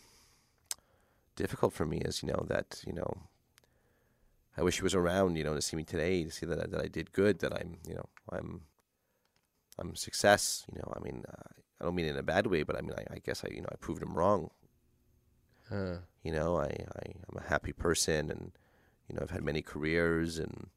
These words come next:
Speaker 2: That's true.
Speaker 1: you know, he was afraid that I wouldn't be self-sufficient, and, you know, you know,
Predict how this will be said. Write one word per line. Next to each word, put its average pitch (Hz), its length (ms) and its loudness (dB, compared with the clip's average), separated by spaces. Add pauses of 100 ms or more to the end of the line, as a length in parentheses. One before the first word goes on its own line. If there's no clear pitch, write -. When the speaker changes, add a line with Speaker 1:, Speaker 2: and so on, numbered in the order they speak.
(120)
Speaker 2:
That's 110 240 -2
true. 82 380 -4 (200)
Speaker 1:
you 78 60 -6
know, 80 100 -4
he 85 100 -4
was 82 100 0
afraid 80 340 2
that 73 100 2
I 71 60 4
wouldn't 76 140 0
be 80 80 -4
self-sufficient, - 880 -2
and, - 240 -8 (500)
you 80 80 -2
know, 78 280 -2 (280)
you 80 80 -6
know, 80 200 -2